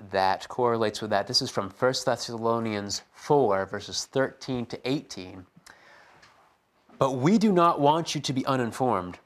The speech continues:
brothers, about those who are asleep." Again, asleep does not mean physically sleeping. It means, it means physically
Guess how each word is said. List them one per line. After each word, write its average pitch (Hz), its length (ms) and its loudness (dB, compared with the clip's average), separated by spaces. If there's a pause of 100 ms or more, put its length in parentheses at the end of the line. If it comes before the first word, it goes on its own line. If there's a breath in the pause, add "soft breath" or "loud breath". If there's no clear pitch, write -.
brothers, 95 520 -2 (340 soft breath)
about 123 300 0
those 160 420 2
who 165 160 0
are 123 220 4
asleep." 175 640 -2 (200)
Again, 120 400 -2
asleep - 640 -10
does 107 160 -6
not 110 240 -2
mean 104 380 -6
physically 123 480 -6
sleeping. 131 380 -6
It 98 180 -12
means, 101 460 -8 (260 soft breath)
it 101 120 -12
means 101 260 -8
physically 120 680 -4